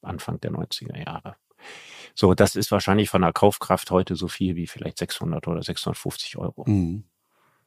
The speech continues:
Speaker 1: Dafür würde man die heute nicht mehr kriegen.
Speaker 2: Nee, im Leben nicht, im Leben nicht. Ich hab damals im Kolpingheim in München am Karlsplatz Stachus gelebt. Das war irre. Unterm Dach.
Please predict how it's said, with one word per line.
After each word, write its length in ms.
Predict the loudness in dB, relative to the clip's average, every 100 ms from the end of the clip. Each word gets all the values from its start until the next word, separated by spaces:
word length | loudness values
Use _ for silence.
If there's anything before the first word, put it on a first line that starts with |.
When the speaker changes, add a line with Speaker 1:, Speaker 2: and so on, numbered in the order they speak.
| _ _ -2
Speaker 1:
Dafür 340 | -2 0 -2
würde 140 | 0
man 180 | -2 -2
die 80 | -4
heute 260 | -6 -6 -8
nicht 200 | -10 -16
mehr 100 | -16
kriegen. 300 | -16 -18 -20 _ -2
Speaker 2:
Nee, 120 | 0
im 180 | 0 0
Leben 300 | 0 0 0
nicht, 260 | -4 -8 -8
im 160 | 0 0
Leben 240 | 2 0
nicht. 260 | -2 -6 -14 -18 -8
Ich 100 | -2
hab 100 | 0
damals 300 | 2 2 2
im 200 | 0 0
Kolpingheim 720 | 2 0 4 2 2 0 -2 -4
in 220 | 0 2
München 500 | 2 0 -2 -2 -2
am 220 | -2 -2
Karlsplatz 540 | 0 -2 -2 -4 -6 -4
Stachus 560 | -4 -2 -2 -4 -8 _
gelebt. 440 | -6 -4 -4 -8 -20 _ _ _ _ _ _
Das 160 | -10 -6
war 80 |
irre. 200 | -6 -6 0
Unterm 320 | 2 2 0
Dach. 280 | 0 -4